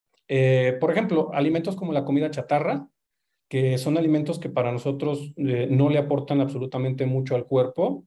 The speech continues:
Podemos nosotros, eh, catalogar algunos alimentos de estos como, eh, calorías vacías, es decir, solamente van a entrar calorías y no vas a tener al-, ningún beneficio de ningún nutriente.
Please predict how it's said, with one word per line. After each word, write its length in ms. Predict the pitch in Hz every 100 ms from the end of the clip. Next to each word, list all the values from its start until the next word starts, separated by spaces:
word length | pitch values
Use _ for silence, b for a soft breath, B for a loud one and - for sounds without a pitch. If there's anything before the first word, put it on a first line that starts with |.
| -
Podemos 320 | 131 139 143
nosotros, 600 | 139 139 139 139 139 -
eh, 160 | 127 120
catalogar 540 | 123 - 123 120 143
algunos 320 | 139 139 139
alimentos 480 | 127 120 123 127 123
de 80 | 123
estos 240 | 117 139
como, 400 | 135 120 113 117 -
eh, 160 | 110
calorías 400 | 113 120 123 135
vacías, 480 | 131 110 131 147 -
es 60 | 117
decir, 280 | 127 - 139
solamente 720 | 139 131 131 131 139 131 B B _ _ _ _
van 260 | 131 135 147
a 40 |
entrar 320 | 139 139 135
calorías 680 | 147 147 170 170 202 - _
y 100 | 143
no 320 | 139 143 147 147
vas 220 | 143 151
a 80 | 139
tener 260 | 127 131
al-, 180 | 135 135
ningún 320 | 127 123 135
beneficio 460 | 139 139 139 139 147
de 140 | 120
ningún 260 | 113 113 120
nutriente. 560 | 120 139 143 139 139